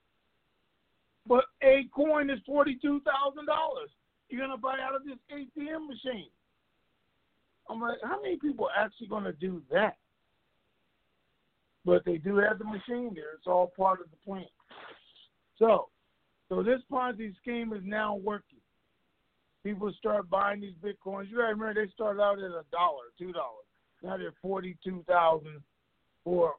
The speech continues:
for one Bitcoin, thirty-six. So some people made some good money. A friend of mine over the weekend, he's telling me, "Well, I'm putting five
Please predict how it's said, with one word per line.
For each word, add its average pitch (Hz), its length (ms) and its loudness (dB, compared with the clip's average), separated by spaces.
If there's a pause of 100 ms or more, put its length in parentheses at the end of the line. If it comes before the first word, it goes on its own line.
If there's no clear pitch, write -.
for 165 140 -4
one 170 380 -6
Bitcoin, 151 540 -10 (240)
thirty-six. 160 480 -2 (640)
So 170 200 2
some 185 140 -4
people 196 300 0
made 185 300 2
some 175 100 -14
good 175 280 0
money. 156 240 -6 (1120)
A - 60 6 (240)
friend 185 200 8
of 175 60 4
mine 170 280 4
over 170 160 -2
the 165 60 -8
weekend, 165 520 -4 (300)
he's 156 180 -10
telling 170 220 -2
me, 160 80 -8
"Well, 160 120 2
I'm 185 100 0
putting 175 360 -2
five 175 280 4